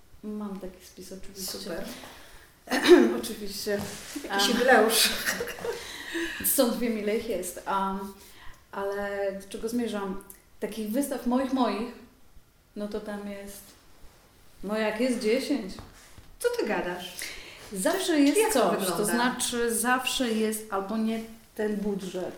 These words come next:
Speaker 1: albo nie tak, em, nie ta skala.
Speaker 2: Mhm.
Speaker 1: No albo to nie jest moja wystawa, tylko jest to wystawa czyjaś. <clears throat> Am, tak, także mogę po prostu sobie wymyślić temat i, i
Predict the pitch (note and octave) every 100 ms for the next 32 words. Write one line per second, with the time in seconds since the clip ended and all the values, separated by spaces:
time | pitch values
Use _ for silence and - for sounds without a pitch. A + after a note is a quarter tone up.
0 | - - F#3 F#3+ G3 G3+ G#3 G#3+ G#3 G3+
1 | G3+ - F#3+ F#3+ F#3+ - - - - F3+
2 | F#3 F3+ F3+ F#3 F#3 - G#3 G#3+ G#3+ -
3 | - G#3+ G3 F#3 E3+ F3+ - - G#3+ G#3
4 | A3+ - - - A3 C4+ C#4 D4 D4 D4
5 | D4 C4+ B3+ C4+ A#3 - - G#3+ A#3+ -
6 | B3 - A#3 A#3+ A#3 B3+ B3+ C#4+ A#3 F3
7 | - - - - - C4 A#3+ - - -
8 | - - - - G3+ G3+ G3 G3+ G3+ G#3
9 | - - _ - - - - _ _ -
10 | - - - - - G#3+ G#3+ A3+ A3+ G#3+
11 | A3+ - A#3 A#3 - G#3+ G#3 A3 A3 C4
12 | C#4+ - G#3 - A3 G3+ G3+ G3+ - G#3+
13 | G#3+ A3